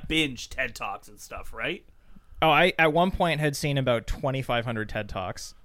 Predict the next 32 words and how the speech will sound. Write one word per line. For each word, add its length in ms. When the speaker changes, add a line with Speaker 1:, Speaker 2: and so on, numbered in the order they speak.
Speaker 1:
Wow, 380
that's 200
a 60
lot. 400
Speaker 2:
Um, 520
it 60
might 100
have 80
been 100
a 60
bit, 160
it 180
might 140
be 60
bet-, 300
about 300
two 160
thousand, 420
but 120
I, 100
I, 400
I'm 80
also 280
one 160
of 60
the 80
top 280
ten 260
users 360
on 180
<laughs> 0
Khan 400